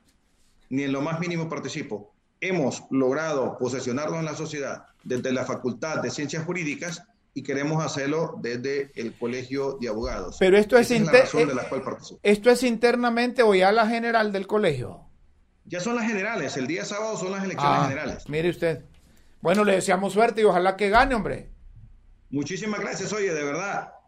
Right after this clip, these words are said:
Speaker 1: estamos comprometidos con el gremio, queremos dar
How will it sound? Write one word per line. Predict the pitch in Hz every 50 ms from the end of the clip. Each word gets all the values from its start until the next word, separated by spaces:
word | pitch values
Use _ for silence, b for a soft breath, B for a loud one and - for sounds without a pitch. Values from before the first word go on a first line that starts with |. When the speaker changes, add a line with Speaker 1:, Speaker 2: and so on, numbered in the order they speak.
| _ _
Speaker 1:
estamos | - 131 131 - 185 202 214 -
comprometidos | 208 202 175 202 190 170 170 165 208 220 226 196
con | 202 185 170
el | 170 165
gremio, | 190 220 233 226 220 -
queremos | 180 170 180 190 202 196 160
dar | 170 180 180 170 135 - - -